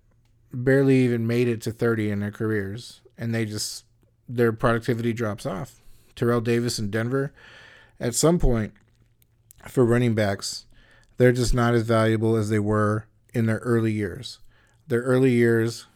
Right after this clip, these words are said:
when they were in rookie, on the rook-, rookie wage. Well, this offseason, there are a number of running backs who aren't getting the money that they feel like they deserve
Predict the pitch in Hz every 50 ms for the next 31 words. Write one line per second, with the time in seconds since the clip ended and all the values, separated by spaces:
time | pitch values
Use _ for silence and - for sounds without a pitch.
0 | _ - - 127 113 110 113 113 113 113 110 107 104 110 110 - 117 117 110 80
1 | 113 113 107 107 101 104 110 107 - - - 131 131 - 131 120 107 110 98 85
2 | 71 73 - - - - _ _ _ _ _ _ _ _ _ _ _ _ _ _
3 | _ _ _ _ _ _ _ _ _ _ _ _ _ _ _ - 127 139 156 -
4 | 175 165 143 - - 156 151 135 131 117 117 117 117 117 113 117 120 127 131 131
5 | 120 113 113 117 123 117 110 107 104 98 101 - - - - _ - 113 117 117
6 | 113 113 113 110 110 110 - - - 123 120 131 131 120 135 127 127 123 120 113
7 | 113 113 117 113 117 117 110 110 98 - 110 - - 120 113 113 107 110 113 107
8 | 104 107 101 104 104 101 107 120 - _